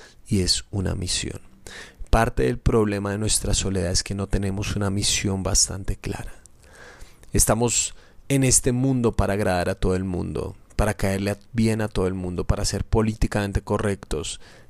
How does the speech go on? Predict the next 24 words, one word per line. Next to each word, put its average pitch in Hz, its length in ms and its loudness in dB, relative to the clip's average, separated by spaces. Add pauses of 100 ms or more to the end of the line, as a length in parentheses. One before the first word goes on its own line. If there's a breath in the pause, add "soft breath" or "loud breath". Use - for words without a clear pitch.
y 101 80 0
ser - 180 4
políticamente 95 800 -2
aceptados. - 720 -6 (1200 loud breath)
Pero 101 360 2 (920 loud breath)
la 101 160 4
forma 104 420 2
como 107 280 0
Jesús 107 320 0
nos 101 240 0
enseña 92 560 -2 (340 soft breath)
es - 160 2
que - 140 -4
Él 98 80 -2
estuvo 113 480 2
dispuesto 110 480 2
a 101 40 -2
enfrentar 95 360 -4
la 95 120 -2
soledad 98 420 -2 (360 loud breath)
teniendo 98 400 0
una 95 160 0
misión 92 400 -2
clara. 101 540 -8